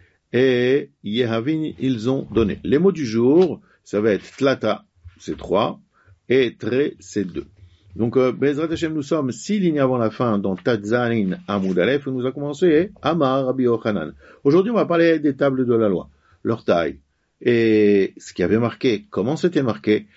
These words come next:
et avec quelle écriture, beaucoup de choses sur, euh, ces tables de la loi. Nous commençons Amar Rabbi Yochanan. Amar Rabbi Yochanan, Rabbi Yochanan, il dit, Be'ama shel shishat fachim haya Aaron asui. C'est-à-dire que le Aaron, donc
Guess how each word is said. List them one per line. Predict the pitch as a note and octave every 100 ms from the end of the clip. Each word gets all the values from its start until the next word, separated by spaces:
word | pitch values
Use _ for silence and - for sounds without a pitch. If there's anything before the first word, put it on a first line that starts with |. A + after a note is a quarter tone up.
| _ -
et | B2+
avec | G2+ G#2+ G#2+ - _
quelle | - G2+
écriture, | G#2+ - G2 G#2 F#2+ G#2 - - _
beaucoup | A2 A2
de | C3+
choses | - B2 G#2
sur, | - G#2 G2+
euh, | F#2+
ces | F#2+ E2
tables | F2+ G2 F2+
de | E2
la | D#2
loi. | F2 C3 C3+ G#2+
Nous | B2
commençons | A2+ G2+ F2+ B2 C#3+ D3 C#3+ - -
Amar | A#2+ C#3 C#3+ D3
Rabbi | B2 B2+ C3+ C#3 -
Yochanan. | A#2+ G#2 C#2+ - - _ - - -
Amar | D#3 F#3+
Rabbi | F3 F3
Yochanan, | E3+ D#3+ D3+
Rabbi | - C3+
Yochanan, | D#3 D#3 D#3+
il | D3+
dit, | D#3+ -
Be'ama | - E2+ G2 D#3
shel | - B2
shishat | B2 C3+ E3+
fachim | - - E3
haya | C#3 C#3 C#3
Aaron | B2+ C3+
asui. | G#2+ - A2 - - _ _
C'est-à-dire | - A#2+ C#3 -
que | - A#2 F2+ _ D#2
le | E2+ F2+
Aaron, | F#2 G2 A#2 D#3+ G#3+ -
donc | E2+